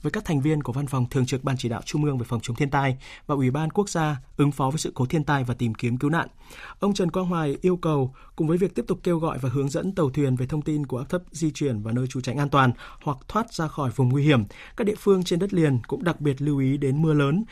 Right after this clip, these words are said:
đề phòng lũ ống, lũ quét và sạt lở đất. Và vào chiều nay, tại các tỉnh miền Trung, trời đã có mưa nhỏ. Để đối phó với áp thấp nhiệt đới đang mạnh lên thành bão số năm,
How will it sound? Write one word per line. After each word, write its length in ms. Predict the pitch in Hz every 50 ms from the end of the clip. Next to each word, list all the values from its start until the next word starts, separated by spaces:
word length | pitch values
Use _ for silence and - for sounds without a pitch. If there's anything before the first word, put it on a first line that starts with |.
| - - -
đề 140 | - 147 143
phòng 300 | 135 - 151 143 135 131
lũ 140 | 135 151 - -
ống, 200 | 143 131 147 147
lũ 120 | 165 185 -
quét 180 | - 202 226 226 - - -
và 220 | 127 131 123 117
sạt 280 | - - - 127 120 -
lở 120 | 120 110
đất. 140 | 113 160 202 202 - - - - - - - - - - - - -
Và 100 | - 180
vào 120 | 185 180 180
chiều 200 | - - 185 185
nay, 200 | 202 214 214 202
tại 120 | - -
các 120 | - 226
tỉnh 140 | 202 185 135
miền 140 | 131 143 139
Trung, 240 | - 190 185 185 170 -
trời 240 | - - 165 143 135
đã 100 | 120 -
có 160 | - 135 131
mưa 140 | 135 156 160
nhỏ. 320 | 151 151 147 127 107 92 - - - - - - - -
Để 100 | 160 147
đối 140 | 156 156 160
phó 280 | - 160 151 151 156 156
với 200 | 156 151 151 -
áp 180 | - 202 196 -
thấp 80 | 233
nhiệt 140 | 202 156 135
đới 180 | 139 135 143 151
đang 200 | 170 165 156 156
mạnh 120 | 156 -
lên 240 | 147 151 151 151 143
thành 220 | 123 143 127 117 120
bão 220 | 120 - - 139
số 220 | - - - 139
năm, 220 | 135 151 156 156